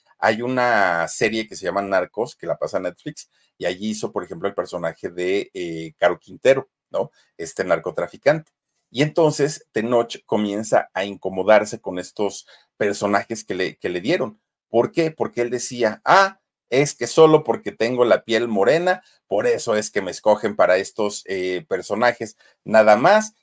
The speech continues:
¿y cómo es posible?". Bueno, eso es lo que él decía, ¿no? Bueno, miren, resulta que no se, no, no, no justificamos el hecho de que estas cosas sucedan, porque en realidad sí llegan a pasar.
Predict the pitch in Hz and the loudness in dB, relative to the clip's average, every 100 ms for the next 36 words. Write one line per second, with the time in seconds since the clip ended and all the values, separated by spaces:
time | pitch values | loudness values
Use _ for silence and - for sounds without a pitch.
0 | _ 107 - 120 113 107 - - 104 196 | _ -12 0 2 2 -2 -4 -4 -4 -2
1 | 214 202 - 120 113 117 - 123 123 131 | -2 -2 0 -2 -4 -8 -4 -2 -2 -4
2 | - 104 98 107 110 120 - 220 123 127 | -2 -4 -2 -4 -6 -6 -8 -6 -2 -4
3 | - _ _ _ _ 107 107 87 _ _ | -4 _ _ _ _ -4 -4 -6 _ _
4 | _ - 127 151 117 76 _ - 127 - | _ -10 -4 0 -2 -4 _ -10 -8 -4
5 | 190 190 220 123 90 _ _ _ _ _ | -6 -4 -6 -6 -8 _ _ _ _ _
6 | _ _ _ _ _ _ _ - 165 214 | _ _ _ _ _ _ _ -4 -2 -2
7 | 196 190 196 196 185 202 233 339 311 165 | 0 4 4 4 2 2 -2 -2 -8 -10
8 | 120 - 95 104 123 95 95 92 - 113 | -8 0 0 0 -8 -8 -8 -6 -4 -6
9 | _ _ _ - 104 107 117 113 135 - | _ _ _ -14 -12 -6 -6 -2 -4 -4
10 | 98 - 85 101 151 127 82 _ _ - | -8 -8 -10 0 2 2 -2 _ _ 0
11 | 110 107 110 107 107 104 110 123 - - | 0 2 -2 -2 -2 0 4 2 2 -12
12 | - - 147 104 92 95 95 - 101 135 | -10 -8 -8 -6 -2 0 -2 -4 2 4
13 | 135 | 4